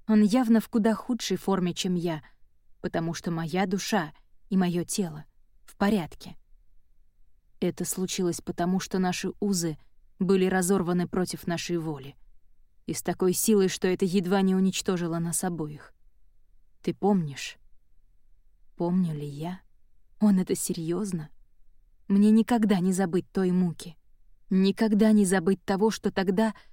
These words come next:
я чуть было не сдалась навсегда. Никогда не забыть лица Джексона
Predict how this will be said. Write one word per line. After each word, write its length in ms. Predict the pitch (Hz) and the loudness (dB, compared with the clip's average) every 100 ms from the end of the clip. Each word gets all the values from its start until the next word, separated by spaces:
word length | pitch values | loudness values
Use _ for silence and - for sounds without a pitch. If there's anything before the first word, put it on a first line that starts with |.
| _ _ | _ _
я 220 | - 202 190 | 0 2 2
чуть 220 | - 196 | -2 0
было 280 | 185 226 220 | 2 4 6
не 140 | 220 | 4
сдалась 480 | 196 220 214 214 - | 4 2 2 0 0
навсегда. 640 | 208 - 208 190 185 151 - _ _ - - - - - - | 0 0 0 0 -2 -4 -14 _ _ -20 -20 -20 -20 -20 -8
Никогда 500 | 175 170 180 175 190 | -6 -2 -2 0 2
не 140 | 185 | 2
забыть 400 | 175 180 175 175 | 2 0 -2 -2
лица 260 | 180 170 185 | -4 -4 -4
Джексона 680 | 165 170 190 - 180 156 | -4 -4 -4 -4 -8 -8